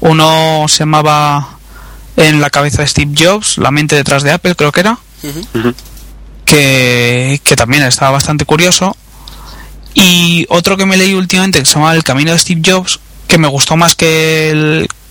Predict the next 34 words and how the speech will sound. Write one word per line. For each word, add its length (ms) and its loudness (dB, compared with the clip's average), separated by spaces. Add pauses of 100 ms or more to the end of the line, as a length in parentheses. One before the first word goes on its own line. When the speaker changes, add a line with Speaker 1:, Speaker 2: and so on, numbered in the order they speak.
(220)
Speaker 1:
que 540 0
el 80 -2
primero 300 2
que 80 0
he 40 2
dicho, 300 -2 (720)
que 120 4
lo 120 2
cuenta 300 0
uno 280 0
que 140 -2
fue 240 0
su 120 -2
mano 220 2
derecha 280 0
durante 300 0
un 60 0
montón 260 0
de 80 2
años. 400 -2 (880)
Y 420 2
está 300 0
muy, 320 0
muy 200 -2
bien. 240 0
Ese 220 0
libro 480 0
me, 800 0
me 100 -2
gustó 300 -2
más 180 2
que 100 -8
el 60 2
otro. 200 -2